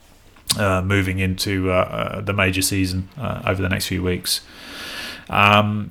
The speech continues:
Mark, Invisible Golfer, has gone for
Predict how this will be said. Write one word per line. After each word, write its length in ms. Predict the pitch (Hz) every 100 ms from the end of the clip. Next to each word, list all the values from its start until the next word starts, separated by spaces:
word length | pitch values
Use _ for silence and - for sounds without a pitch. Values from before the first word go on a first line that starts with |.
| -
Mark, 540 | 123 131 131 117 - -
Invisible 560 | 117 120 117 101 113 101
Golfer, 340 | 120 117 -
has 140 | 104
gone 180 | - 110
for 380 | 104 113 104